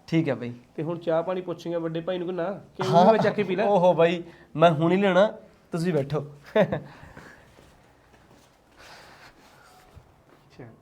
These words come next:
Speaker 2: ਕੋਈ ਤਾਂ ਹੈਗਾ ਮੇਰਾ ਭਰਾ, ਜਿਹੜੀ ਮੇਰੀ ਹਰੇਕ ਗੱਲ ਸਮਝਦਾ।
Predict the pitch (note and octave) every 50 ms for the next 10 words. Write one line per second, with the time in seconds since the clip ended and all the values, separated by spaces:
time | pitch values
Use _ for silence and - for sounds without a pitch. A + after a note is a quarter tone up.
0 | _ _ _ _ _ _ _ _ _ _ _ _ _ _ _ _ _ _ _ _
1 | _ _ _ _ _ _ _ _ _ _ _ _ _ _ _ _ _ _ _ _
2 | - D#3 C#3 D3 C#3 D#3+ C3+ B2+ C#3 C3+ D3+ D#3+ C#3+ C3+ C3+ - - D#3 B2+ -
3 | _ _ _ _ _ _ _ _ _ _ _ _ _ _ _ _ _ _ _ _
4 | _ _ _ _ _ _ - C#3 C#3 C#3 C#3+ D3 D3+ D3 C#3 C#3 A#2+ B2+ C3+ C3+
5 | C#3 C#3 C3 B2+ - B2 A#2 A#2+ A#2+ B2